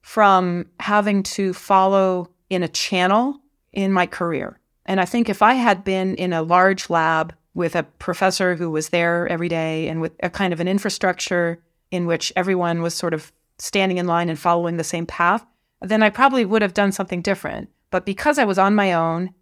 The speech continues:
left to my own devices, it gave me the latitude to figure out, what do I really want to do next in the absence of having too many people whispering in my ear, <laughs> right?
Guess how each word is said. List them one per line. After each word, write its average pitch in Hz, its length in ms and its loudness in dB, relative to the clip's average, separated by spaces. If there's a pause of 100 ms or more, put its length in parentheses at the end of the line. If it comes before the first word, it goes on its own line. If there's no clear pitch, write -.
(220)
left 202 260 2
to 208 60 -2
my 180 200 2
own 185 80 0
devices, 160 760 -2 (240)
it 185 180 -6
gave 240 240 0
me 226 120 2
the 175 100 0
latitude 180 640 2
to - 60 -14
figure 196 340 0
out, 170 280 2
what 196 120 -2
do 277 100 2
I 220 80 6
really 202 280 2
want 190 160 2
to 175 60 0
do 240 200 0
next - 480 -4 (420)
in 202 140 0
the 214 120 2
absence 220 440 0
of 180 240 -4
having 196 280 0
too 208 140 -4
many 202 180 2
people 190 300 -4
whispering 180 440 -2
in 170 100 -2
my 160 160 -4
ear, - 380 -6 (260)
<laughs> - 280 -20
right? 165 280 -4